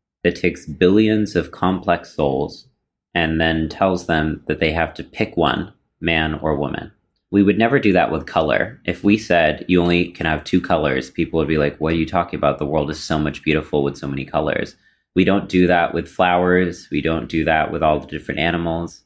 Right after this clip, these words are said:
We've learned in school that diversity of our ecosystem is necessary for the survival of our species in the world. But when it comes to humans, we've somehow normalized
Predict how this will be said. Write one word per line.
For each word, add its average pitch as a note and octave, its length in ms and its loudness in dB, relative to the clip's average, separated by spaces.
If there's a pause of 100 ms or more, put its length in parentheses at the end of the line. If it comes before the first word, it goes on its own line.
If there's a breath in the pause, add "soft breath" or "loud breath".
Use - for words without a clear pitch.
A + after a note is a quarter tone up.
(280)
We've F#2 300 2
learned D#2+ 680 0 (180)
in E2+ 100 0
school E2+ 680 2
that - 420 0
diversity E2+ 1000 0
of D#2 120 -2
our E2 120 4
ecosystem F2 1000 -2 (140)
is E2+ 200 -2
necessary E2 1080 -2 (140)
for - 180 0
the D#2+ 100 0
survival D2+ 880 0
of D2+ 360 2
our D#2+ 120 0
species D#2+ 540 -2
in D2+ 100 -4
the C#2+ 80 -6
world. C#2+ 400 0 (380)
But F2+ 120 2
when G#2 120 4
it A2+ 160 0
comes G#2+ 320 0
to - 100 -8
humans, F2 840 0 (160)
we've G#2 400 2
somehow A#2 460 2
normalized F#2 1000 2